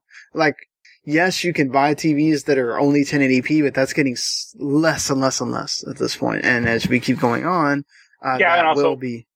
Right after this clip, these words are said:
Speaker 2: well, also four K T Vs are getting cheaper and more, yeah, more mainstream. I mean,
Speaker 1: But
Speaker 2: if I
Speaker 1: it's, it doesn't necessarily mean that people are really caring about taking advantage of the four K.
Speaker 2: No, no.
Speaker 1: They buy it
Speaker 2: They
Speaker 1: because
Speaker 2: don't
Speaker 1: they have to.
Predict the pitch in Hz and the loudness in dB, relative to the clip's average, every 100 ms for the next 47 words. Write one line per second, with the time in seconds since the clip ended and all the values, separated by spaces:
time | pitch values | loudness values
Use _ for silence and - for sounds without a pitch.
0 | _ _ _ 147 151 143 - 143 123 127 | _ _ _ 0 2 0 0 0 0 0
1 | 120 - 110 110 101 98 98 - 104 101 | -2 -2 -2 -2 -2 -4 -6 -2 -2 0
2 | 104 104 98 98 98 101 104 104 101 98 | 2 2 2 0 0 0 2 2 2 2
3 | 98 95 92 95 - 110 92 87 - - | 2 0 -4 -6 -2 0 0 -4 -6 0
4 | 214 202 220 214 202 175 208 196 196 185 | 0 2 2 2 -2 0 0 0 0 0
5 | 175 190 175 156 160 151 135 160 147 135 | 2 2 2 2 2 2 0 -2 0 2
6 | 123 131 135 135 120 120 _ _ - - | 0 0 2 2 0 -10 _ _ -4 -2
7 | 175 196 190 156 131 127 120 120 120 - | 0 2 2 2 0 -4 -2 -2 -2 -2
8 | 139 135 117 113 127 147 131 117 117 113 | -2 -2 -6 -2 0 2 0 -2 -10 -8
9 | 135 147 185 127 120 135 135 143 160 131 | -2 0 2 2 2 0 0 2 2 0
10 | 139 185 175 123 - 135 139 - 120 | -2 0 0 -2 0 0 0 -4 -12